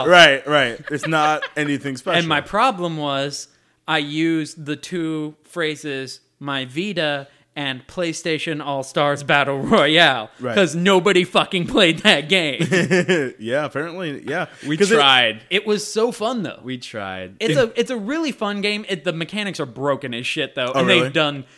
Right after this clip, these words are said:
Speaker 2: they've not done dick one to
Speaker 1: They,
Speaker 2: fix
Speaker 1: they,
Speaker 2: them.
Speaker 1: they gave up on it, did they?
Speaker 2: <laughs> It, it, it's not.
Speaker 1: Did,
Speaker 2: it,
Speaker 1: did it not sell
Speaker 2: nobody's,
Speaker 1: well initially?
Speaker 2: nobody's f-,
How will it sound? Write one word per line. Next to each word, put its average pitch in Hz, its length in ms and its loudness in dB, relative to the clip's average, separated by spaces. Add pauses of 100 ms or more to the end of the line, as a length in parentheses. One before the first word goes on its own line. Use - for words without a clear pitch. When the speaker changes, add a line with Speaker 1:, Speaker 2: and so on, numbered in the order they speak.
(160)
Speaker 2:
they've 170 200 0
not 156 220 -4
done 139 260 -4
dick 156 260 0
one 143 220 -4
to 151 60 6
Speaker 1:
They, 143 60 4
Speaker 2:
fix 160 240 -2
Speaker 1:
they, 147 160 4
Speaker 2:
them. 143 160 0
Speaker 1:
they 147 100 4
gave 139 220 4
up 135 160 2
on 135 160 -2
it, 135 180 -12
did 131 140 -8
they? 135 240 -8
Speaker 2:
<laughs> - 80 -14
It, 165 180 -4
it, 139 300 -6
it's - 480 -10
not. 143 320 -4
Speaker 1:
Did, 143 120 -8
Speaker 2:
it, 139 40 -12
Speaker 1:
did 160 220 0
it - 40 -4
not 147 120 0
sell 143 200 2
Speaker 2:
nobody's, 151 100 0
Speaker 1:
well 196 300 -2
initially? 143 300 -6
Speaker 2:
nobody's 202 180 -10
f-, - 60 -20